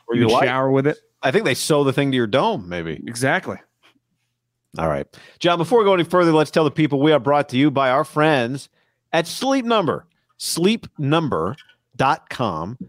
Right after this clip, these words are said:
Speaker 1: slash ham. Sleep number dot com slash ham. That's where you go to discover special offers for a limited time.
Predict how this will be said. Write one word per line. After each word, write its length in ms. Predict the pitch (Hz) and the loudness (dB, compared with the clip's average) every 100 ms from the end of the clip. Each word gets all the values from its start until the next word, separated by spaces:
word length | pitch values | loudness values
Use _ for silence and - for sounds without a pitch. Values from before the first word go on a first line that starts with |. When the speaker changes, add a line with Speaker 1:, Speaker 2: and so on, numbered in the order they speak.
| _ | _
Speaker 1:
slash 640 | - - 147 147 151 - - _ | -14 -2 0 2 0 -6 -16 _
ham. 380 | 160 220 - _ | 0 0 -2 _
Sleep 240 | - 170 | -4 -2
number 200 | 180 170 | 2 2
dot 220 | 156 147 - | 2 0 -2
com 240 | 147 139 | -2 -2
slash 340 | - 123 110 | 0 0 0
ham. 300 | 139 165 156 - _ _ | 0 0 0 -4 _ _
That's 260 | 180 226 190 | 0 0 0
where 120 | 185 | 2
you 140 | 151 | 2
go 200 | 101 80 | 0 -4
to 140 | - 107 | -2 -4
discover 380 | 104 127 110 | -2 -2 -2
special 520 | 113 - 208 185 180 147 | -4 -2 0 0 0 2
offers 540 | 123 113 123 120 - _ _ | 2 0 -6 -8 -12 _ _
for 200 | - 101 | -14 -10
a 80 | 78 | -8
limited 440 | 76 87 104 110 87 | -8 -6 -2 -2 -4
time. 320 | 65 62 | -12 -16